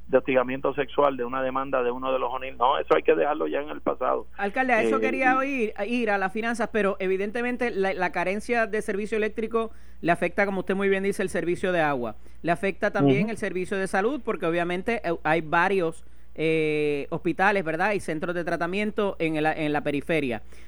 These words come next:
Speaker 2: Tiene también un
Speaker 1: Correcto.
Speaker 2: aspecto de seguridad, de ornato, de muchas
Speaker 1: Eso es
Speaker 2: cosas
Speaker 1: así.
Speaker 2: que, que una cosa, unas cosas traen las otras, ¿no?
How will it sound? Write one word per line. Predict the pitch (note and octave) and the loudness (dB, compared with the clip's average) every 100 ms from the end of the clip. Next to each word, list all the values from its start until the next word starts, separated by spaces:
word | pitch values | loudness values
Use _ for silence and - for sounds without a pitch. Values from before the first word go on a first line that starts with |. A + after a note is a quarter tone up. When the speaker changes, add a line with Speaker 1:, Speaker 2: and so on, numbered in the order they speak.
| - | 0
Speaker 2:
Tiene | F#3 G3 | 2 2
también | G#3+ G#3 A#3 | 2 8 10
un | |
Speaker 1:
Correcto. | A#3 A3+ | 10 10
Speaker 2:
aspecto | A3 G#3 A3 | 6 -4 -6
de | G#3 | -6
seguridad, | - F3+ F#3 F3 F#3 C#4 | -6 -4 -2 0 2 0
de | G#3 F3 | 0 -4
ornato, | D#3 E3+ G3+ B3+ A#3 | -4 -2 -2 -2 -4
de | F3+ | -4
muchas | F3 G3+ C4 - | -4 -4 0 8
Speaker 1:
Eso | |
es | B2 | 8
Speaker 2:
cosas | C3 B2 | 10 6
Speaker 1:
así. | |
Speaker 2:
que, | G#2+ D#3+ - - - | 4 -6 -8 -12 -6
que | F#3 | -4
una | G3 G#3+ | -2 -2
cosa, | G#3+ A3+ - | -4 -6 -4
unas | G#3 G#3+ | -4 -2
cosas | A#3 A3 - | -2 -4 0
traen | G3+ G#3 | 0 2
las | G#3 G3 - - | 0 0 -4 -2
otras, | A#3 B3 C#3 C3 | 0 2 -2 -2
¿no? | E3+ A3+ | -2 -4